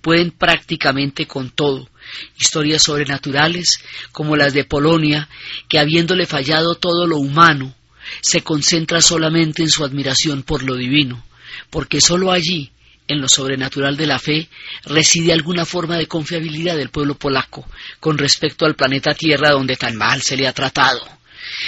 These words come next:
Vamos a ver historias de pueblos que vinieron de la estepa y crearon el mundo de los eslavos y el mundo de los magiares,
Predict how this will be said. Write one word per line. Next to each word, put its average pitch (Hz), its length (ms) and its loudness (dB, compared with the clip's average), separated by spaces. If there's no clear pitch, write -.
Vamos 156 300 2
a 170 80 4
ver 175 160 4
historias 185 800 0
de 156 120 -2
pueblos 170 380 2
que 170 120 2
vinieron 175 500 0
de 160 140 2
la 151 80 2
estepa - 640 -2
y 170 120 0
crearon 170 560 2
el 156 140 2
mundo 170 380 0
de 160 100 2
los 143 200 0
eslavos 151 760 0
y 165 160 2
el 151 100 4
mundo 156 380 0
de 151 80 0
los 131 200 -4
magiares, 139 760 -2